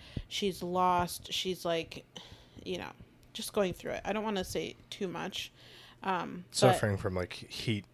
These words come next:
Speaker 2: issues and stuff like that, probably.
Speaker 1: Yeah. And, um, I was just so captivated by the story. There were some really standout quotes in this book,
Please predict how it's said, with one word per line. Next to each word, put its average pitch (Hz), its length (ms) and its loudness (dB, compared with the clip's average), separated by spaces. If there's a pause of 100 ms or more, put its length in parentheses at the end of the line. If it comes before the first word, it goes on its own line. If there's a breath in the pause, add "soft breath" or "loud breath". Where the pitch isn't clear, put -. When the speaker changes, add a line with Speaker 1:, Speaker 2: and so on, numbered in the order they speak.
(100)
Speaker 2:
issues 92 540 0
and 87 160 0
stuff - 260 0
like 87 200 -4
that, 92 200 -2
probably. 98 420 -2
Speaker 1:
Yeah. 202 340 2 (440)
And, 208 640 6
um, 175 540 2 (200)
I 190 140 6
was 196 160 2
just - 260 -2
so 190 460 6 (100)
captivated 180 640 0
by 170 160 2
the 175 80 -6
story. 175 560 0 (480 soft breath)
There 196 220 6
were 196 480 6
some 175 760 2
really 196 280 4
standout 185 500 0
quotes 196 400 2
in 202 60 2
this 202 200 2
book, 202 320 4